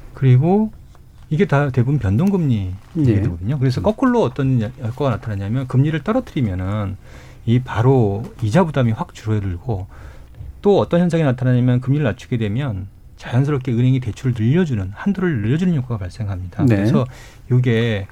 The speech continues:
Speaker 1: 한국의 은행들은 대부분 일 등급, 삼 등급, 우량 등급으로,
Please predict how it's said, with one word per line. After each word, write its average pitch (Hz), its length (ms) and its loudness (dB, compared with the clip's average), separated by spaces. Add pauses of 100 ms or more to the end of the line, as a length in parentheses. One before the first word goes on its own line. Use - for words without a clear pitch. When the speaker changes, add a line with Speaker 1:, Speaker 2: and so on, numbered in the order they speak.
(480)
Speaker 1:
한국의 170 840 0
은행들은 123 800 2
대부분 117 560 -2
일 117 160 -2
등급, 127 280 -2
삼 160 160 -4
등급, 135 240 -4
우량 151 320 -2
등급으로, 107 600 -4